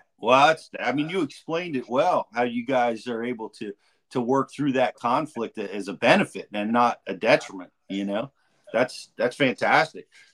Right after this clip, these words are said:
Dan, Dan Allen, uh, shout out to Dan Allen. Good to see you in Texas, buddy, has a question. Have you guys seen the tournament guys?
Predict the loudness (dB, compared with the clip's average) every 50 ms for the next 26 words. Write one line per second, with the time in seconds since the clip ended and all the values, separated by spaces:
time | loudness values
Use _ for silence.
0 | -6 -2 0 2 2 2 0 -2 _ -6 -4 -4 -4 -2 -2 -2 -4 -4 -4 -4
1 | -6 -8 -10 _ _ -4 -2 -2 0 0 -2 -2 -4 -6 -10 _ _ _ _ _
2 | _ -16 -12 -8 -6 -6 -4 -6 -6 -8 -10 -14 -12 -10 -10 -8 -8 -6 -6 -6
3 | -6 -6 -8 -8 -8 -8 -8 -8 -6 -6 -6 -2 0 0 0 0 -2 -8 -4 2
4 | 4 4 4 2 0 _ _ _ _ _ _ -20 -6 2 6 6 6 6 4 2
5 | 4 4 4 4 2 0 0 2 2 0 0 0 2 2 2 0 -2 -4 -6 -2
6 | 0 2 2 2 2 0 -2 -4 _ _ _ -2 0 0 0 0 -2 -6 -6 0
7 | 2 6 6 6 6 4 -2 -6 -14